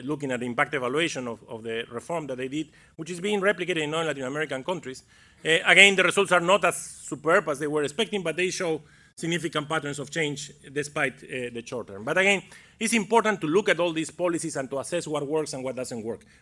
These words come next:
before jumping into them, because sometimes some of the policies could vary their effects across countries, and, and that's where we need to be a little bit more, more careful.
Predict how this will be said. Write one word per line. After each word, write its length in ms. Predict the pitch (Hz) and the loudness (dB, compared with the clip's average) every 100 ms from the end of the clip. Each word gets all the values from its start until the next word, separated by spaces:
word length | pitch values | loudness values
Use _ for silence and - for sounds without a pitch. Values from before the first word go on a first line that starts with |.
| - | -8
before 240 | 135 160 | -2 0
jumping 380 | 147 151 139 117 | 4 2 2 -6
into 220 | 104 107 | -8 -12
them, 200 | 107 107 | -12 -12
because 260 | 139 185 180 | -10 -8 -4
sometimes 460 | 226 214 190 151 - - _ | -4 -2 -2 -4 -10 -20 _
some 240 | - 226 | -4 -2
of 60 | 196 | -2
the 100 | 165 | -4
policies 460 | 160 170 143 127 - 180 | -4 -6 -6 -12 -8 -4
could 180 | 185 | -2
vary 240 | 165 165 147 | 2 2 2
their 140 | 127 | -2
effects 400 | 117 147 143 - _ - _ | -4 -6 -8 -12 _ -20 _
across 340 | 131 143 143 143 | -6 -2 -4 -2
countries, 460 | 147 123 123 - - | -6 -4 -8 -8 -8
and, 200 | 139 147 | -8 -8
and 120 | 139 | -8
that's 160 | 147 | -6
where 120 | 143 127 | -6 -6
we 100 | 127 | -6
need 180 | 131 | -6
to 60 | 123 | -8
be 160 | 120 120 | -6 -4
a 40 | |
little 160 | 120 113 | -6 -8
bit 140 | 113 | -8
more, 300 | 110 110 104 - _ _ _ | -8 -8 -10 -12 _ _ _
more 140 | 120 107 | -8 -8
careful. 320 | 95 - | -10 -16